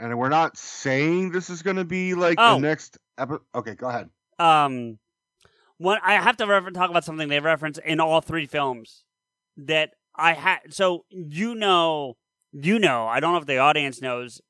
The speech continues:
Speaker 2: that I have several friends that are African American. I, I've, I've had f-, several friends over the years that are,
Speaker 1: Yeah.
Speaker 2: that I'm still, still, some of them I'm still really tight with. And,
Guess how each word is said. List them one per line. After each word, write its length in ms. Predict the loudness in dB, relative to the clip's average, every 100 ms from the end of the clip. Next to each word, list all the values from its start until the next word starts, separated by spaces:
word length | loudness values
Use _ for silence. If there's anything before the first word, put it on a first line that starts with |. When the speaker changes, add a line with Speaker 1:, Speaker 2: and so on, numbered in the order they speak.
| -8
Speaker 2:
that 180 | -6 -2
I 160 | 4 4
have 320 | 4 2 0
several 480 | -2 -4 -4 -4 -8
friends 400 | -6 -4 -4 -6
that 100 | -6
are 60 | -4
African 320 | -4 -4 -8
American. 420 | -6 -6 -6 -8 -8
I, 200 | -6 -4
I've, 260 | -4 -8 -8
I've 160 | -10 -4
had 240 | -2 -4
f-, 200 | -6 -20 _ _
several 320 | -6 -4 -4
friends 340 | -4 -6 -6 -6
over 180 | -8 -8
the 120 | -6
years 320 | -2 -2 -4
that 100 | -6
are, 320 | -6 -6 -10 -16 -4
Speaker 1:
Yeah. 220 | 0 0
Speaker 2:
that 160 | 0 -6
I'm 160 | -6
still, 380 | -6 -2 -2 -4 _ _ -8
still, 320 | 2 2 2
some 180 | -4 -4
of 40 |
them 100 | -4
I'm 120 | -6
still 280 | -6 -4 -4
really 260 | -2 -4 -4
tight 240 | -4 -4
with. 240 | -4 -8 _ _ -20 _ _ _ _ _ -2
And, 340 | 0 2 0